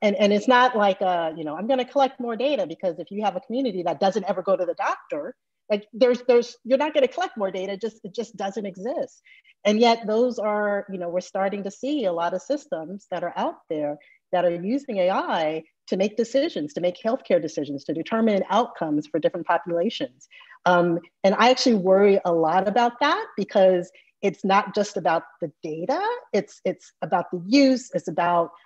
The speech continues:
the fact that there's historical biases. We know this. I mean, you know, if, if pain, they still have it, you know, if, if a, if a, uh, you know, pain medicines, you know, Black women, we can take the pain.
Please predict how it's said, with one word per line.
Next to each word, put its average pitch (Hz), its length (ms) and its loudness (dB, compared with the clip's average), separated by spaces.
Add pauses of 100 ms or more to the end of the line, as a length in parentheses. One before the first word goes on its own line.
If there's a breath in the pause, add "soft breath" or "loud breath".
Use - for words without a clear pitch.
the 180 60 -4
fact 180 420 0
that 175 180 -2
there's 175 180 0
historical 180 520 2
biases. 226 680 2
We 208 120 -6
know 269 260 4
this. 214 280 -2
I 170 80 -8
mean, 165 300 -6 (260 soft breath)
you 170 120 -6
know, 160 140 -2
if, 165 280 -4
if 175 140 -8
pain, 214 500 0
they 180 140 -2
still 185 240 -2
have 185 240 2
it, 180 80 2
you 170 80 -6
know, 156 180 -2 (260 loud breath)
if, 170 140 -2 (160)
if 165 140 -6
a, 160 300 0
if 170 140 -8
a, 165 220 0 (320)
uh, 151 160 -6 (380)
you 175 100 -6
know, 143 180 -10 (140)
pain 240 220 6
medicines, 208 840 0 (240 soft breath)
you 190 80 -6
know, 175 140 -2
Black 190 280 4
women, 190 460 0
we 233 120 -4
can 220 120 -4
take 220 220 -6
the 185 80 -8
pain. 185 420 -6